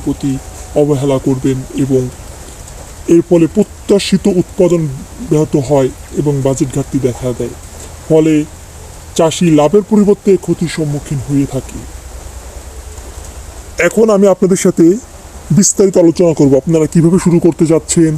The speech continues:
বা কিভাবে শুরু করবেন বিষয় নিয়ে। সর্বপ্রথম আমরা আলোচনা করব পুকুর খননে সঠিক ধারণা থাকতে হবে। আপনি যে মাছ চাষ করবেন, এই মাছ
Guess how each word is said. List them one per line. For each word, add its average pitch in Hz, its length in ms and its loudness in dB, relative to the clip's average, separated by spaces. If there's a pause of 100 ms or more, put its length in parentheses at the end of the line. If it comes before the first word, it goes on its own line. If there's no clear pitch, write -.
(180)
বা 165 120 2
কিভাবে 175 280 4 (100)
শুরু 165 160 4
করবেন 160 440 2
বিষয় 156 360 2
নিয়ে। 147 280 2 (1500)
সর্বপ্রথম 190 400 4
আমরা 175 160 4
আলোচনা 185 340 4
করব 160 380 4 (640)
পুকুর 214 380 4
খননে 185 480 4 (180)
সঠিক 165 280 2
ধারণা 151 260 4
থাকতে 135 280 -2
হবে। 117 120 -2 (380)
আপনি 214 340 2
যে 196 120 2
মাছ 170 300 0
চাষ 226 220 0
করবেন, 185 400 2 (1000)
এই 214 140 4
মাছ 190 240 2